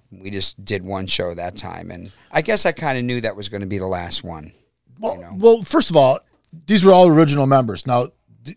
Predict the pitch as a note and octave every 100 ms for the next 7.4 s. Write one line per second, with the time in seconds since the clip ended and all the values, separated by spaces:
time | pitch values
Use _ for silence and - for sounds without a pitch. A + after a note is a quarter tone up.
0 | - E3 D3 D#3+ F#3+ C4 B3 - G3 G#3
1 | - D3+ - F3+ F3+ F#3+ F#3 F3+ D3+ E3
2 | - F3+ F#3 - D#3+ F3 D#3+ F#3 E3+ -
3 | F3+ G#3+ F#3 C3+ A3 A3+ F3 G3+ E3+ E3+
4 | D3+ D3 E3+ - F#3+ F#3+ D3+ D#3+ D3 D#3
5 | D3 C#3+ D#3 - F3 F3 E3 D#3 F3 -
6 | D3+ C#3+ C#3+ D#3 C3+ B2 G3+ B3+ G2+ -
7 | B2+ F3 E3 D#3